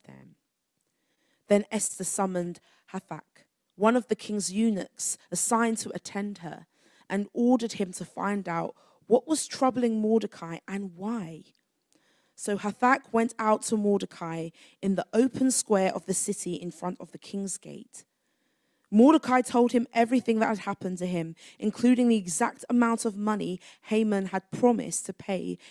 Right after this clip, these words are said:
into the royal treasury for the destruction of the Jews. He also gave him a copy of the text of the edict for their annihilation, which had been published in Susa, to show to Esther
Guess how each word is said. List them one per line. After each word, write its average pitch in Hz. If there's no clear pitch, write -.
into 208
the 196
royal 220
treasury 175
for -
the 190
destruction 196
of 190
the 185
Jews. -
He -
also 240
gave 220
him 180
a 185
copy 170
of 190
the 202
text -
of 196
the -
edict -
for 202
their 196
annihilation, 190
which -
had 208
been 202
published 190
in 180
Susa, -
to 208
show 220
to -
Esther -